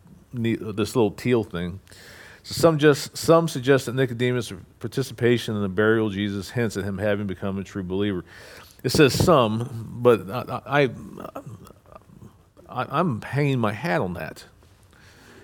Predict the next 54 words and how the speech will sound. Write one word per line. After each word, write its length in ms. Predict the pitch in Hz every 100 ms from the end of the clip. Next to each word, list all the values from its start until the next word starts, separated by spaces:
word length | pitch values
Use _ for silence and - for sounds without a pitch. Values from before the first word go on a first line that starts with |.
| - -
You, 120 | 113
you 180 | 117 120
know, 220 | 107 104
c-, 120 | 95 104
you 420 | 85 117 110 117
know, 160 | 110
the, 280 | 95 95 98
the 120 | 117
writer 420 | 104 127 143 135 123
of 120 | 101
the 180 | 104 95
study 540 | - - 147 139 113
is 100 | 98
saying, 480 | 110 104 104 76 98
you 200 | 107 110
know, 140 | 107
making 220 | 110 110
it 40 | 101
sound, 200 | 110 123
"Well, 260 | 277 269
some 240 | - 220 220
people 240 | 214 208
think," 260 | 175 180 - - - - -
no, 140 | 160
I, 120 | 151 135
I, 260 | 143 127
I 40 | 139
think 200 | 190 160
you 80 |
could 80 | 139
hang 180 | 135 147
your 140 | 131
hat 400 | 101 107 127 160
on 120 | 151 110
the 60 |
fact 340 | 95 101 87 85
that 100 | 92
he, 200 | 110 104 -
he 140 | 113
was 180 | 107 95
a 60 |
believer 480 | 92 95 101 101 90
based 400 | 87 101 101 -
on 140 | 92 87
that. 180 | 87
He 100 | 76
wouldn't 320 | 143 165 202 196
have 140 | 143
asked 300 | 139 156 151
for 100 | -
the 80 | 113
body 300 | 123 131 123
of 100 | 113
Christ. 440 | 147 151 - -